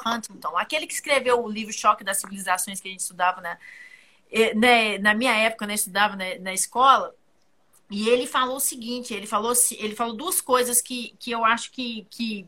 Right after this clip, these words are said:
a gente tá vendo hoje. Primeiro é que as pessoas, elas estão fazendo perguntas existenciais, como o senhor disse, perguntas emocionais, e elas estão respondendo, né, ele fala, né, elas estão respondendo na ba-,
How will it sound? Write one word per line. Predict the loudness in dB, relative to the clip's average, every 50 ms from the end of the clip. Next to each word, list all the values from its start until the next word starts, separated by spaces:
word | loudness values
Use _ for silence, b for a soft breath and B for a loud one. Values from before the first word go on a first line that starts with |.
| -14 -8 -6
a | -4 -2
gente | -2 -2 0 2
tá | 2 2
vendo | 2 0 -4 -4 -6
hoje. | -8 -8 -12
Primeiro | -12 -10 -8 -6 -2 0 2 2 0 0 -2 b b b b b b b
é | -2
que | 0 2 2
as | 2 2
pessoas, | 0 2 4 4 4 4 2 2 4 6 6 4 4 2 0 2
elas | 2 4 4 4 2 2 2
estão | 4 4 2 2 2 -2 -2
fazendo | -2 2 4 4 4 4 2 -2 -2 -4 -4
perguntas | -4 -4 -4 -4 -6 -10 -10 -10 -10 -10 -6 -6 -4 -4 -2 -4 -4 -6 -8 _ _ _ 2
existenciais, | 4 4 4 4 2 2 0 0 -2 -2 0 2 6 6 6 6 4 0
como | -6 -8 -10 -8
o |
senhor | -8 -8 -10 -10 -12
disse, | -12 -12 -8 -8 -8 -8 -10 b b b b b b
perguntas | -6 -4 -2 -2 0 4 4 4 6
emocionais, | 4 2 2 2 0 0 0 2 2 0 2 4 4 4 4 2 0 -6 -6 -8 b b b b b b b b b
e | -2 4 6
elas | 8 8 8 6 4 2 0
estão | 0 -2 -2 -2 -2 -2 -2
respondendo, | 0 -2 -2 -4 -4 -6 -6 -6 -6 -4 -4 -4 -4 -4 -6 -6 -4
né, | -4 -4
ele | -4 -4
fala, | -4 2 4 4 4 4
né, | 2 -2
elas | -2 -2 -2 -2
estão | -4 -4 -2 -2 -2
respondendo | 0 -2 -2 -4 -8 -12 -10 -10 -8 -8 -4
na | 0 2 2 2
ba-, | 2 0 -6